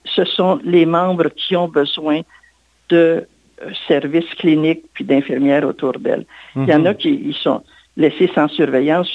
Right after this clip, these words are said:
Speaker 1: sans soins appro-, appropriés parce qu'il manque de personnel. Puis ça, ça nous fait mal au cœur.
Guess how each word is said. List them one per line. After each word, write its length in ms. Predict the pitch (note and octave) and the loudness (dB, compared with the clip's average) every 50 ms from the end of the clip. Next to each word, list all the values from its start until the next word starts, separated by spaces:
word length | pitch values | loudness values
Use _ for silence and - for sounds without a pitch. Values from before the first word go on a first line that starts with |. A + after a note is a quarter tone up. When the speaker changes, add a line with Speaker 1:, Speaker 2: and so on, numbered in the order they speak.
| - - | -6 -4
Speaker 1:
sans 140 | F#3 - - | -2 -2 -2
soins 240 | - - E3 D#3 D3 | -2 -2 -2 0 -2
appro-, 340 | C3+ - F3 - C#3 C#3 - | -2 -2 -4 -4 -4 -6 -6
appropriés 720 | - E3 D#3 - D#3 - - - D3+ D3+ D3+ E3 G#3 B3 | -8 -10 -8 -6 -6 -6 -6 -6 -8 -8 -4 -2 -2 -2
parce 200 | A#3+ - - - - | -2 -4 -6 -6 -4
qu'il 200 | - G#3 G#3 F3+ | -4 -2 -2 -2
manque 320 | E3+ D#3 D#3+ F#3+ F#3+ D3+ - | -2 -2 -2 -2 -2 -2 -4
de 40 | - | -8
personnel. 560 | - - G2+ - - - - - - F#2+ - - _ _ _ _ _ _ _ _ _ _ _ _ - - - - - - - - - | -10 -10 -12 -12 -12 -14 -14 -12 -10 -10 -12 -12 _ _ _ _ _ _ _ _ _ _ _ _ -20 -20 -20 -20 -20 -20 -20 -20 -16
Puis 100 | - - | -10 -4
ça, 120 | - G#3+ G#3 | 0 0 2
ça 160 | - D3+ C#3+ | 2 2 2
nous 160 | D#3 D3+ C#3 | 2 2 0
fait 260 | C#3+ - E3 D3+ - - - | 0 0 0 0 0 -2 -6
mal 260 | E3 D#3 D3 D3 D3 | -6 -4 -2 -2 -2
au 80 | - | -4
cœur. 240 | - - - - - | -6 -6 -8 -8 -8